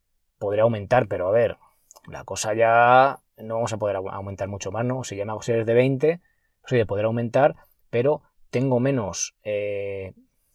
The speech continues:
recorrido por hacer, menos espacio hasta mi te-, techo genético, que el que, el chaval que empieza a entrenar así jovencillo y con proyección, pues que hace tres. Y creo que es algo, creo que es,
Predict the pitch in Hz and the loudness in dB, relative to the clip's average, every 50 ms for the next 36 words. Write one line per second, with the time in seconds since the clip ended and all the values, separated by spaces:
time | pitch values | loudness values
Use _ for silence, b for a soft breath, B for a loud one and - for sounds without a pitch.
0 | - - - _ - - 120 113 - 110 110 123 123 123 117 131 123 117 - 143 | -16 -16 -16 _ -10 -8 -6 -4 -4 -4 -2 0 0 2 4 4 2 2 2 2
1 | 127 120 120 123 123 - 127 - - _ - 147 - - - 107 104 104 - - | 0 0 -2 -4 -6 -6 -8 -8 -2 _ 2 2 2 0 -6 -8 -8 -8 -8 -10
2 | 107 104 107 104 - 117 - - 120 - - 120 - 123 123 127 123 135 131 127 | -10 -10 -10 -8 -10 -8 -6 -6 -6 -6 -6 -4 -4 -2 -2 -2 -2 -2 -2 0
3 | 143 156 175 b b b b b b b b b b - 110 98 - 110 104 - | 0 -2 -2 b b b b b b b b b b -6 -6 -4 -4 -6 -4 -2
4 | - 110 117 117 120 113 - 120 117 110 110 113 127 127 120 117 - - 123 - | 0 0 2 2 0 0 0 -2 0 0 0 2 2 2 2 2 2 0 -2 -2
5 | - 113 113 107 - - 139 135 127 120 123 120 120 120 120 120 120 120 117 120 | -2 -2 -2 -2 -2 0 2 2 4 4 4 4 6 6 4 4 2 2 0 0
6 | 117 113 - - 113 117 117 117 113 113 113 - - - - - 123 120 117 120 | -2 -2 -2 -2 -2 -2 -2 -4 -4 -6 -8 -10 -14 -18 -10 -4 -2 0 0 0
7 | 113 - - 131 147 156 - 131 - - - 107 104 - - 98 90 - 95 87 | 0 0 0 0 0 0 0 -4 -6 -4 -4 -4 -4 -4 -6 -8 -8 -6 -6 -6
8 | 76 - - - _ _ _ _ _ _ _ _ - - - 120 113 113 107 107 | -8 -10 -14 -16 _ _ _ _ _ _ _ _ -20 -14 -12 -8 -6 -4 -4 -4
9 | 117 - 117 113 120 123 131 131 - b b b b b b b b b b _ | -2 0 0 2 4 4 4 2 0 b b b b b b b b b b _
10 | _ _ _ _ _ - - - - _ - 117 117 110 127 120 - - | _ _ _ _ _ -12 -12 -12 -10 _ -4 -2 -2 0 0 -2 -4 -4